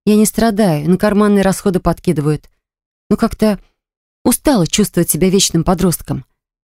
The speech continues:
Я даже не могу выбрать сама, куда поехать в отпуск. Как это я одна поеду?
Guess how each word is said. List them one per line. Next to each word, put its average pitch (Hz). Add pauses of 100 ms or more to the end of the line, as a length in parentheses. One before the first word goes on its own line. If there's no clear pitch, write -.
(100)
Я 180
даже 190
не 196
могу 196
выбрать 196
сама, 202 (160)
куда 196
поехать 196
в 151
отпуск. - (800)
Как -
это 185
я 180
одна 170
поеду? 151